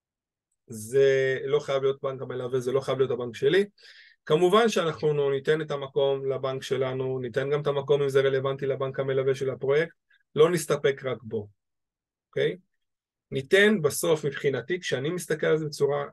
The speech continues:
חיצונית, ניתן את המשקל להצעה הטובה ביותר, כי זה מה שמעניין אותנו. גם אם אנחנו אומרים, "אוקיי, אריאל, בוא נבנה אסטרטגיה לשנתיים, שלוש, עד באמת שנוכל ככה לשפר עמדות",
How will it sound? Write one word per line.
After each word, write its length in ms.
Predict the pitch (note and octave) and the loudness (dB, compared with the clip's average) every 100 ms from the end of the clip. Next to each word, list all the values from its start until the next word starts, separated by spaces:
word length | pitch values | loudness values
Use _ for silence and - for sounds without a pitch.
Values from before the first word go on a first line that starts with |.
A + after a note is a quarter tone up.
| _ | _
חיצונית, 500 | - A#2 C3 D3+ F3 | -14 -8 -6 -4 -6
ניתן 280 | C#3+ B2 E3 | -4 -2 0
את 80 | D3 | -2
המשקל 360 | C3 - D#3+ | -6 -4 0
להצעה 340 | D#3+ C3 - C3 | 0 -2 -4 -4
הטובה 300 | B2 B2 A#2+ | -4 -4 -2
ביותר, 440 | A#2 A2 D3+ E3+ E3+ _ _ _ _ _ | -2 2 4 2 -2 _ _ _ _ _
כי 60 | C#3 | -6
זה 100 | F3+ | -2
מה 100 | A3 | 0
שמעניין 420 | G#3+ G3+ G#3 G3+ | 0 0 0 0
אותנו. 400 | F#3 D3+ C3+ C3 | -2 -6 -6 -2
גם 180 | D#3 G#3+ | 2 4
אם 100 | G#3+ | 6
אנחנו 440 | G3+ - F3 E3+ D#3+ | 4 0 -2 0 2
אומרים, 540 | D#3 D3+ C#3+ D3+ E3+ | 0 -2 -2 -2 0
"אוקיי, 220 | D#3+ D#3 C#3+ | 0 2 2
אריאל, 320 | D3+ D#3 C#3+ | 4 2 4
בוא 160 | D3 | 2
נבנה 260 | D#3+ D3+ D3+ | 2 0 -2
אסטרטגיה 460 | D3+ C#3 C#3+ C#3+ C3+ | -2 -2 -2 0 -2
לשנתיים, 680 | B2+ B2 C#3 - C#3+ C#3 | -2 -6 -10 -4 -2 -2
שלוש, 380 | C3+ C#3 C#3+ C#3 | 0 2 2 2
עד 100 | C#3 | -2
באמת 280 | B2+ C3 C#3 | -2 -2 -2
שנוכל 400 | C#3+ C3 C3 C#3 | -2 -4 -4 -4
ככה 480 | C3 C3+ - C3 B2 - _ _ C3+ | -4 -10 -8 -8 -8 -12 _ _ -4
לשפר 400 | - B2+ D#3 D3 | -2 4 4 6
עמדות", 460 | C#3+ C#3+ F#3 F3+ | 4 4 2 0